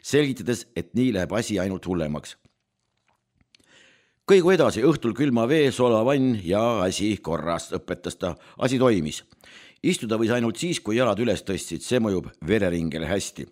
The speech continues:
Aastaid hiljem baaris juhatades ikkagi sain direktoriks. Lubasin kokkadele siiski istuda, jalad laual, mis pühendamatuid tegelasi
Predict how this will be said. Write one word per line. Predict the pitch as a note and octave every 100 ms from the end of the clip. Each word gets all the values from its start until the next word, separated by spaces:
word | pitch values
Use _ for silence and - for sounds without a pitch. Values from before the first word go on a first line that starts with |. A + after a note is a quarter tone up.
| - - - - -
Aastaid | D3 D3+ - C#3 -
hiljem | G3 E3 G2 E2+
baaris | C3+ B2+ G#2+ - -
juhatades | G#2 A2+ G2+ G#2 G2+ - -
ikkagi | C3+ C3 F#2+ E2+
sain | E2+ F#2+ F2
direktoriks. | C3 C3+ - D2 D2 - _ -
Lubasin | F#2+ A#2 F#2 G2+
kokkadele | F2+ A#2+ - E2+ E2 E2
siiski | A2 - D#3+
istuda, | E3+ - A2+ - - -
jalad | G2+ A#2 A#2 F#2
laual, | G#2+ F#2+ D#2 - - -
mis | D2+
pühendamatuid | - F3 E3+ B2 A2+ G2+ F#2+ -
tegelasi | F#2+ F#2 D#2+ F#2+ -